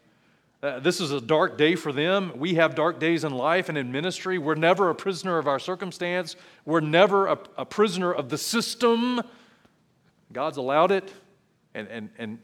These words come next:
and we are just as effective in prison or out of prison. We're just as effective because God, God is using Paul <laughs> to write these epistles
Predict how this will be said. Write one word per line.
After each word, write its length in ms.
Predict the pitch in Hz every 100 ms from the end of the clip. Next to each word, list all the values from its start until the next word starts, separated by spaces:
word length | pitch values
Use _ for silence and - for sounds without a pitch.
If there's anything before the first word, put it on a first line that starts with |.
| -
and 260 | 110 104 113
we 180 | 117 160
are 100 | 120
just 280 | 120 165 -
as 120 | 127
effective 560 | 123 160 165 143 107 110 113 _ _
in 120 | 139 175
prison 320 | 170 175 170
or 80 | 160
out 140 | 208
of 80 | 170
prison. 340 | 113 92 78 _ _ _ _ _ _ _
We're 100 | 143
just 220 | 156 220
as 140 | 202 156
effective 520 | 160 214 220 92 _ _ _ _
because 240 | 156 190
God, 200 | 107 - - - - _
God 220 | 165 208
is 140 | 214 147
using 240 | 220 165
Paul 440 | - 208 185 160 160 - _ _
<laughs> 360 | _ _ _ -
to 80 | 190
write 240 | 175 262
these 160 | 262 247
epistles 640 | 214 285 285 285 185 -